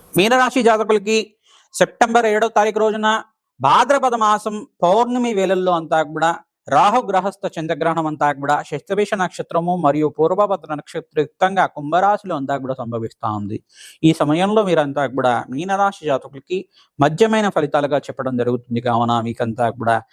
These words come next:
ఏలినాటి శని ప్రభావంలో ఉన్నారు. కావున మీకు స్వల్పంగా శనీశ్వర దోష ప్రభావం అనేది తగ్గుతుంది. అయినప్పటికీ కూడా గ్రహణ ప్రభావం వల్ల మీకంతా కూడా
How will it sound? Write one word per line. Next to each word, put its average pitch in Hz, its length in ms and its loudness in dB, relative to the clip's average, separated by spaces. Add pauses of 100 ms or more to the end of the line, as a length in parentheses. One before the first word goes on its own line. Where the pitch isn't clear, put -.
(180)
ఏలినాటి 190 580 2
శని 135 240 -8
ప్రభావంలో 131 440 -2
ఉన్నారు. 127 320 -2
కావున 160 240 -4 (380)
మీకు 175 300 2 (560)
స్వల్పంగా 220 640 2 (420)
శనీశ్వర 214 500 0
దోష 170 260 -2
ప్రభావం 185 460 -2
అనేది 180 260 -8 (100)
తగ్గుతుంది. 135 500 -4 (320)
అయినప్పటికీ 170 600 0 (120)
కూడా 127 240 2 (180)
గ్రహణ 147 280 2
ప్రభావం 180 480 -2
వల్ల 170 200 -4
మీకంతా 156 460 -4
కూడా 170 240 -2